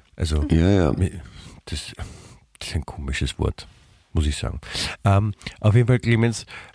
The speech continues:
Speaker 1: äh, ich hoffe,
Speaker 2: Ja,
Speaker 1: du bist
Speaker 2: Michael.
Speaker 1: auch, du bist hervorragend ins, ins neue Jahr gestartet, ja? Und, ähm,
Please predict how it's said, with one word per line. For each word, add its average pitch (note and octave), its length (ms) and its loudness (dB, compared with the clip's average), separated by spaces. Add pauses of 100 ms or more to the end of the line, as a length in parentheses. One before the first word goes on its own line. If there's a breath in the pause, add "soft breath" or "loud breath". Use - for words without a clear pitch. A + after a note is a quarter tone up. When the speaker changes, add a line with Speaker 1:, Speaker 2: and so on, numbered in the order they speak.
(140)
Speaker 1:
äh, F#2+ 480 4 (340)
ich B2 240 2
hoffe, A2+ 180 6
Speaker 2:
Ja, D2+ 60 6
Speaker 1:
du D2+ 60 6
bist D2+ 120 2
Speaker 2:
Michael. D#2 160 4
Speaker 1:
auch, F#2+ 240 4
du - 500 -2
bist - 220 0
hervorragend A2+ 760 4
ins, A#2 260 2
ins A2 220 0
neue G#2+ 200 6
Jahr F2 140 4
gestartet, F2 680 0 (180)
ja? A2 140 4 (460 loud breath)
Und, A2+ 260 4
ähm, A2 480 4